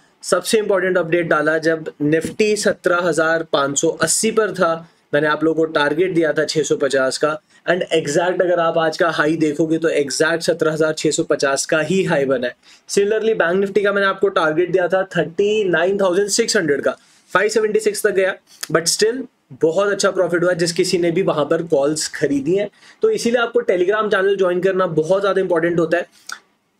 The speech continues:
Telegram जरूर ज्वाइन कर लेना, इस video को like कर देना, channel को subscribe कर देना। सिर्फ सात subscriber रह गया है सात हजार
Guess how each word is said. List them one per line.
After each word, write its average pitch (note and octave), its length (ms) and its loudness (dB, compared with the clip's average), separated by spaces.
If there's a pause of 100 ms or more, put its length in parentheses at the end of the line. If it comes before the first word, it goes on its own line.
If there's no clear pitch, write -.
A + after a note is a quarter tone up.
Telegram C4 420 2
जरूर B3 220 0
ज्वाइन A3+ 240 2
कर A3+ 160 0
लेना, A3+ 320 0 (100)
इस D#3+ 200 0
video E3+ 180 2
को E3+ 240 0
like D#3+ 400 0
कर G#3+ 100 2
देना, G3 240 0
channel F#3 300 2
को G#3 100 0
subscribe G3 360 0
कर F#3+ 100 2
देना। G#3 180 0
सिर्फ A#3+ 220 0
सात G#3+ 520 0
subscriber E3 720 0
रह D3+ 140 2
गया C#3+ 160 0
है D#3 80 -6 (240)
सात D3+ 360 -2
हजार D3+ 420 0